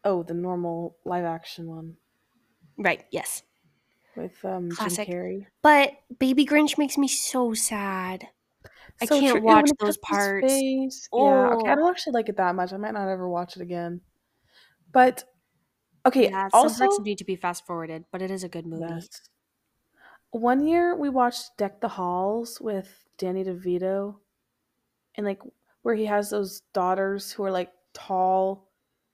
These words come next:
Speaker 1: blonde, and, like, beautiful, and then he's, like, short and Danny DeVito. And then there's the neighbors who are just, like, normal. And then Danny DeVito has, like, amazing lights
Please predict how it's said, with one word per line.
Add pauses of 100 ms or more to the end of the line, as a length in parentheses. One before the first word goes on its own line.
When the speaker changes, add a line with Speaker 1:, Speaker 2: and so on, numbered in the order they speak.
(340)
Speaker 1:
blonde,
and,
like,
beautiful,
and
then
he's,
like,
short
and (120)
Danny
DeVito.
And (320)
then
there's
the
neighbors
who
are
just,
like,
normal. (540)
And
then (680)
Danny
DeVito
has,
like,
amazing
lights